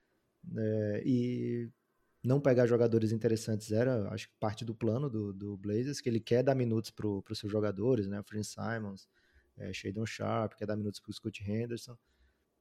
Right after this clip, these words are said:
E ver o que que tem no DeAndre Ayton, né? O DeAndre Ayton agora vai ser, sei lá,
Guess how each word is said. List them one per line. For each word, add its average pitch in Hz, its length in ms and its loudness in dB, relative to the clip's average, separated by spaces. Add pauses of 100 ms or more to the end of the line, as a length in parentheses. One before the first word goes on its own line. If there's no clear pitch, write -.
(180)
E 104 500 -2
ver 110 140 4
o 139 80 8
que 143 120 2
que 147 100 0
tem 135 160 0
no 147 80 2
DeAndre 120 400 8
Ayton, 139 240 2
né? 123 200 -4 (320)
O 104 120 -10
DeAndre 107 360 0
Ayton 117 380 2
agora 127 320 -2
vai 175 120 -2
ser, 165 300 -6
sei 185 160 -10
lá, 143 200 -8